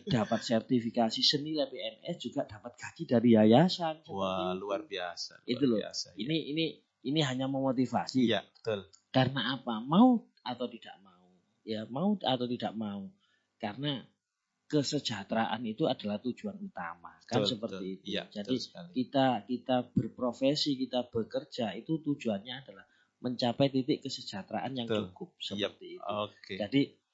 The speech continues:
Speaker 1: sekali lagi untuk mahasiswa unesa
Speaker 2: Mm-mm.
Speaker 1: yang di jurusan kependidikan, nggak usah
Speaker 2: Pendidikan.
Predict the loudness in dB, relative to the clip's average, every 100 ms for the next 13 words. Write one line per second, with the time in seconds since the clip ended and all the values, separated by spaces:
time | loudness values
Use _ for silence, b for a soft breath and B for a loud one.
0 | _ -10 -4 0 0 0 0 0 2 4
1 | 2 0 _ _ _ -6 -2 -2 -4 _
2 | _ _ _ _ _ _ _ -2 4 6
3 | 6 4 6 4 4 0 0 2 4 4
4 | 2 0 -6 -10 -10 -12 2 4 4 4
5 | 2 6 4 4 2 0 -2 8 10 12
6 | 8 0 -8 -14 -10 -6 -6 -2 2 6
7 | 6 4